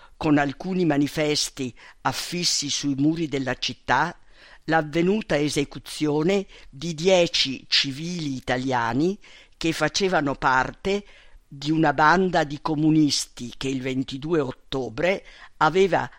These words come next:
sparato contro truppe germaniche. Il tribunale militare, si legge nel manifesto, ha condannato a morte dieci membri di questa banda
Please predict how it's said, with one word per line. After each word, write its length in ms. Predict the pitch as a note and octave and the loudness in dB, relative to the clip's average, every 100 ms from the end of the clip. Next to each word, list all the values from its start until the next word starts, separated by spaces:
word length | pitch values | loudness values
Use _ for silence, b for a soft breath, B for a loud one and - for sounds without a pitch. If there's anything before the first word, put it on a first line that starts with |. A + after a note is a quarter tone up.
| b - | b -8
sparato 1200 | - - - C#3 B2+ A#2+ B2 - F#3+ - - - | -6 -2 4 4 6 4 0 -2 -2 -2 -16 -18
contro 520 | - F3 F#3 - F#3 - | -4 -2 0 -2 -4 -2
truppe 440 | D#3 D3+ - D#3 | -4 -4 -2 -2
germaniche. 840 | D#3 C#3 D3 A2 A2 A2 - G2+ - _ _ _ _ _ | 0 0 0 0 -2 -8 -10 -12 -14 _ _ _ _ _
Il 220 | E3+ E3 - | -10 -8 -6
tribunale 680 | F3+ F3 F3+ F#3+ A3+ B3+ | -4 -4 2 6 6 6
militare, 960 | F3 D3+ C#3+ - C3+ A#2+ A#2 C#3+ E3 - - - | 4 2 2 2 2 2 0 -2 -4 -8 -20 -14
si 280 | - - C#3 | -8 -4 0
legge 500 | D3 C#3+ B2+ B2+ A2+ | 0 0 -4 -4 -2
nel 180 | B2 | 0
manifesto, 1000 | B2+ B2 A#2+ - A#2+ A#2 - - D#3+ F#3+ - - - - _ _ _ - | 0 0 -2 -4 -4 -4 -6 -2 -2 -2 -6 -20 -20 -20 _ _ _ -6
ha 180 | D#3+ | -4
condannato 720 | - F3+ F#3+ F#3 G3 G3 G3+ C#3+ | -2 -2 2 4 4 2 2 4
a 80 | |
morte 760 | D3 D3 C#3 C3+ C3+ F#3 F#3 - b b | 4 4 4 0 -4 -2 -2 -4 b b
dieci 540 | C#3+ F3 G3+ G#3+ - | -2 4 4 4 0
membri 440 | D3+ D#3 F3+ F#3 F3+ | 4 6 4 2 -2
di 140 | D3 | -4
questa 380 | D#3+ D#3+ - D3+ | -4 -4 -2 0
banda 580 | C3+ A#2+ A2+ B2 B2 | 2 2 0 -2 -2